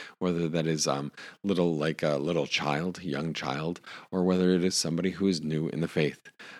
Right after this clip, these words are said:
Um, that we are so very conscious, conscious of not causing them to sin, not leading somebody else into sin.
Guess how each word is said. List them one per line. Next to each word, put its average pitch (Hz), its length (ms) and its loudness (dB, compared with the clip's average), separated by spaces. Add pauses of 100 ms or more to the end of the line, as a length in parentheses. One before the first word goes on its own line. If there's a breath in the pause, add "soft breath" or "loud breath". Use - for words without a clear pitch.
Um, 73 380 -2 (300 loud breath)
that 87 400 2 (560)
we 101 520 2
are 87 220 -4
so 98 260 4
very 87 240 2
conscious, - 680 -2 (140)
conscious - 600 0 (280 loud breath)
of 71 420 -2
not 90 240 -4
causing 80 420 -4
them 73 160 -2
to - 80 -6
sin, 69 340 0 (260 loud breath)
not 80 180 -2
leading 85 280 2
somebody 76 320 -2
else 69 240 0
into 73 260 -6
sin. 69 320 0